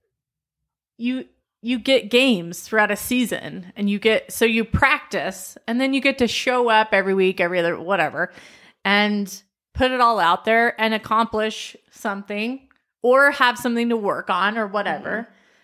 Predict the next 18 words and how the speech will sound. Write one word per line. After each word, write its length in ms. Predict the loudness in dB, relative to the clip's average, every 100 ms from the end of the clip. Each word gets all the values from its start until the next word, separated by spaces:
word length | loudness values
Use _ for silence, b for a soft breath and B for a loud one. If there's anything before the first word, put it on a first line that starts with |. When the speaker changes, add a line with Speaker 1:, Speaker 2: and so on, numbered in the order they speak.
| b
Speaker 1:
And 120 | 4
you 100 | 4
get 340 | 4 2 2
that 400 | 0 0 -2 -8
several 520 | -6 0 0 0 -6 -4
times 500 | 0 2 2 -2 -4
in 100 | -4
a 100 | -4
season. 440 | -2 0 0 -2
That's 200 | -4 -2
very 360 | 2 4 4 2
interesting 640 | 0 0 -2 -4 -6 -4
to 80 | -6
think 260 | -2 -2
about, 420 | 0 2 2 2 -4 _ _ _ _ _ _ _ _ _ _ _ -2
that 180 | -2 0
you 140 | -4
get 400 | 0 2 2 -2